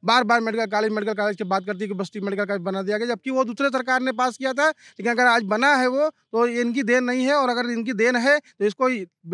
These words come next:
मेडिकल कॉलेज की तरह बनाए, केवल पढ़ा-, पढ़ाने के लिए नहीं कि आप रेफर खाली कर रहे हो गोरखपुर मेडिकल कॉलेज को।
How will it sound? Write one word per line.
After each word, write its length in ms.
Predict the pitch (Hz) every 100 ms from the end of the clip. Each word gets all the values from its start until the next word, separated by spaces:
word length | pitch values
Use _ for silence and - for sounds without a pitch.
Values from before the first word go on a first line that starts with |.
| 190
मेडिकल 220 | 208 233
कॉलेज 280 | 214 214 247
की 60 | 233
तरह 200 | 233 220
बनाए, 240 | 214 240
केवल 180 | 233 226
पढ़ा-, 360 | 190 190 202
पढ़ाने 380 | 180 190 202 254
के 60 | 240
लिए 120 | 240
नहीं 260 | 247 254 160
कि 320 | _ _ 226
आप 220 | 220 220
रेफर 240 | 220 254
खाली 240 | 220 233 226
कर 140 | 226
रहे 80 | 220
हो 60 | 214
गोरखपुर 320 | 220 196 214
मेडिकल 240 | 202 208
कॉलेज 340 | 180 180 165 -
को। 260 | 147 139